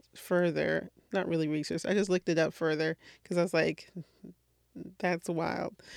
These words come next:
"Cases of a se-, nasty sexually transmitted disease that was once thought to be rare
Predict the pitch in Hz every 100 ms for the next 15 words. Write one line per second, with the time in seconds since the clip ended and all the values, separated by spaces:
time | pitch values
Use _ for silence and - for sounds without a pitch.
0 | - - 262 262 262 262 214 - 208 208
1 | 190 180 202 - 214 - 196 - 208 202
2 | - 190 208 196 185 185 190 190 170 170
3 | 151 151 175 - - - 190 170 175 170
4 | 170 165 156 170 214 277 - 185 170 -
5 | - 175 170 196 156 180 254 156 160 180